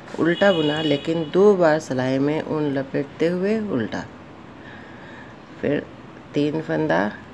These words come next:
पहले रंग के ऊन से उल्टा। फिर ये जो दूसरा हमारा, अ, फंदा है, इसे हमें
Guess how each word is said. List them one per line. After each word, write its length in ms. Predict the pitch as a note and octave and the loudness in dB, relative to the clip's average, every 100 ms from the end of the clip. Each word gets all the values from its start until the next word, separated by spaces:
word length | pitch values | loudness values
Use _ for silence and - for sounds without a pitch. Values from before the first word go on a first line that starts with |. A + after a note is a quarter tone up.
| - | -4
पहले 260 | E3+ C3+ C#3+ | 0 2 4
रंग 220 | D3 C#3+ | 4 0
के 120 | D#3 | -2
ऊन 220 | D3+ D3 | 0 0
से 260 | D#3 F3 G#3+ G#3+ - - - - | 0 0 0 -2 -14 -16 -16 -6
उल्टा। 440 | - C#3 C#3+ F#3 G#3 - - - - - - - - - - - - - - - - - - - - - - - - - | -2 0 2 2 0 -8 -18 -18 -18 -18 -18 -18 -20 -20 -18 -18 -18 -18 -18 -18 -18 -18 -18 -18 -18 -18 -18 -18 -18 6
फिर 260 | C4 A#3 - - - - - - - - | 6 6 0 -16 -18 -18 -18 -16 -16 -10
ये 180 | - C#3 | -4 0
जो 200 | D3 C3 | 0 0
दूसरा 560 | D#3 F3 - F#3+ F#3 - | 0 0 2 2 4 2
हमारा, 460 | D#3 C#3 B2+ A#2+ A#2 - - - | -4 -2 0 2 0 -4 -16 -8
अ, 180 | B2 B2 - - - | -4 -4 -8 -10 -2
फंदा 240 | C#3 C3+ | 0 2
है, 320 | C3+ D#3 F#3+ - - - - - | 2 0 -2 -4 -12 -14 -16 -2
इसे 300 | G3+ F#3+ A3 | -2 4 4
हमें 420 | G3+ F3+ E3+ F3 | 6 4 2 2